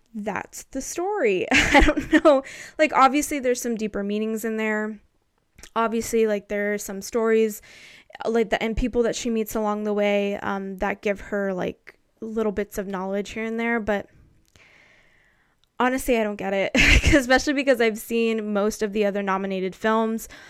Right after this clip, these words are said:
Um, I still think The Trial of the Chicago Seven should have won a lot. Um, I thought they were gonna give it to Mank for some things,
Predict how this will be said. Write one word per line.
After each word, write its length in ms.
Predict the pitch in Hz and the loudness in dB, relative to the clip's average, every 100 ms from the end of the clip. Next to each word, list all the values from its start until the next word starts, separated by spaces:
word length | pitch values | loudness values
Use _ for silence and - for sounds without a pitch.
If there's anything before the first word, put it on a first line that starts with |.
| - _ _ _ | -20 _ _ _
Um, 240 | 214 220 220 | 0 0 0
I 120 | 220 233 | -2 -2
still 520 | - - - 240 240 | -4 -6 6 8 8
think 280 | 208 214 208 | 2 -6 -4
The 80 | |
Trial 260 | 220 202 202 | -2 0 0
of 80 | 202 | 0
the 60 | |
Chicago 360 | 202 220 196 190 | -6 -4 -4 -6
Seven 380 | - 190 202 202 | -6 -6 -6 -8
should 160 | 208 | -8
have 100 | 190 | -8
won 320 | 185 190 185 - | -6 -4 -4 -6
a 80 | 180 | -4
lot. 640 | 180 185 247 - - - - | -2 2 0 0 -10 -12 -4
Um, 400 | 208 202 196 190 | -2 -2 -6 -6
I 80 | 202 | -6
thought 260 | 208 185 - | -2 -4 -4
they 200 | 196 196 | -6 -4
were 100 | 196 | -4
gonna 180 | 196 190 | -8 -8
give 180 | 196 | -8
it 100 | - | -10
to 100 | - | -12
Mank 380 | 196 202 277 - | -6 -6 -6 -10
for 240 | - 285 269 | -10 -8 -8
some 260 | 269 254 | -8 -8
things, 500 | 254 262 254 254 240 | -8 -8 -8 -12 -14